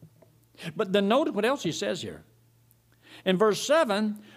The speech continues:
"But made himself of no reputation and took upon him the form of a servant, was made in the likeness of a man." So to be the servant, he has to become a man.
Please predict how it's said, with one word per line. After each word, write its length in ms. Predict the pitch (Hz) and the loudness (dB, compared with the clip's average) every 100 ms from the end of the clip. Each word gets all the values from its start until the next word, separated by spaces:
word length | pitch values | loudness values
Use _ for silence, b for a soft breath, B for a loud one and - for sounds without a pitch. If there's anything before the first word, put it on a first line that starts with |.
| B | B
"But 220 | 190 170 | 2 2
made 300 | 180 240 285 | 2 2 2
himself 440 | 262 - 233 220 220 | -2 0 2 2 2
of 180 | 185 160 | 0 2
no 260 | 165 226 | 2 2
reputation 840 | 254 240 240 233 220 208 196 185 185 | 2 0 -2 -6 -4 -2 -2 -2 -4
and 180 | 170 151 | -4 -4
took 180 | 208 | -4
upon 260 | 202 185 190 | -4 -2 -2
him 160 | 165 180 | -2 -4
the 100 | 165 | -4
form 240 | 190 185 | -2 -2
of 120 | 170 | 0
a 80 | 156 | -2
servant, 580 | - - 349 277 175 190 B B | -2 -2 0 2 0 -2 B B
was 200 | - 160 | -2 0
made 240 | 143 190 214 | 2 2 2
in 80 | 185 | 2
the 80 | |
likeness 360 | 180 208 214 202 | 2 2 0 0
of 200 | 208 190 | 0 2
a 180 | 208 202 - | 0 0 -8
man." 720 | - 233 269 311 151 104 - - B B | -2 2 2 0 -2 -8 -12 -18 B B
So 180 | - 277 | 2 4
to 80 | |
be 200 | 233 370 | 4 4
the 120 | 392 294 | 2 0
servant, 500 | - 214 170 277 247 - _ _ _ - | -2 0 0 -4 -6 -16 _ _ _ -2
he 120 | 254 | 2
has 200 | 226 233 | 4 2
to 80 | 247 | -2
become 260 | 208 262 | 0 2
a 60 | 285 | 2
man. 440 | 311 339 302 110 | 2 0 -2 -8